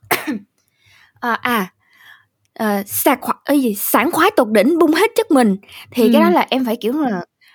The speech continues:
Speaker 1: nó, nó, nó, kiểu, nó bùng nổ á, thì em, kiểu,
Speaker 2: Ừ.
Speaker 1: thấy là thiệt sự là mấy cái này là nó, đối với giọng của em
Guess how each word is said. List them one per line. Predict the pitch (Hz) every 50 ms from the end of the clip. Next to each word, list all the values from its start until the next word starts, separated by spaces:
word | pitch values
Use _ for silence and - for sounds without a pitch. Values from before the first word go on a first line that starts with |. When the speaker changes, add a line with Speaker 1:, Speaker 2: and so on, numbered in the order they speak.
| _ _ _ _ _ -
Speaker 1:
nó, | 254 285 330 359 370 381 381 381 381 381 - -
nó, | - 339 381 403
nó, | 415 403 415 440 440 427 427 -
kiểu, | 208 240
nó | 349 - -
bùng | - 311 254 247 240 233
nổ | 214 185 196 247 330
á, | 403 453 440 403
thì | 302
em, | - 247 247 277 294 294
kiểu, | 294 262 233 226
Speaker 2:
Ừ. | 220 208
Speaker 1:
thấy | 208 330 370 381
là | 320 254 208 202 _ - - - - - - - - _ _ _ _ _ _ - -
thiệt | 196 208
sự | - 202 185 190
là | 190 190 185
mấy | 190 202 254 294 -
cái | 339
này | 302 254 220 196
là | 190 185 185 190 190 202 214 233
nó, | 247 254 277 294 311 330 330 339 349 320 302 - -
đối | 247 262 311 359
với | 392 370
giọng | 330 247 - 196 202
của | -
em | 277 277 262 254 254 247 226 202